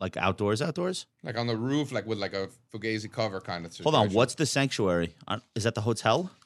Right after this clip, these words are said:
Speaker 2: It's one of those like, uh, one of those bars that like those News Corp people used to go to back in the day.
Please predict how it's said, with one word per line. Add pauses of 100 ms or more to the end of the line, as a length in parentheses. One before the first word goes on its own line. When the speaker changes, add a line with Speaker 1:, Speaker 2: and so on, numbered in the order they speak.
Speaker 2:
It's
one
of
those
like,
uh,
one
of
those
bars
that
like
those
News
Corp
people
used
to
go
to
back
in
the
day.